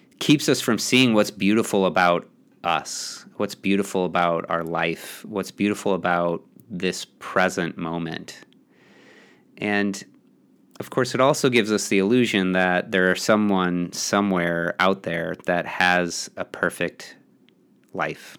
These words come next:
that has a perfect time. And if I've learned anything in working with, uh, now certainly hundreds of people, if not into, into the thousands, um, that everybody has a struggle.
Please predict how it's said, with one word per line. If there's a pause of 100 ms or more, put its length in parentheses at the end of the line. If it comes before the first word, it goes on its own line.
(220)
that
has
a
perfect (280)
time. (920)
And
if
I've
learned
anything (100)
in
working
with, (760)
uh, (340)
now (500)
certainly
hundreds
of
people,
if
not
into, (120)
into
the
thousands, (200)
um, (580)
that (320)
everybody
has
a
struggle.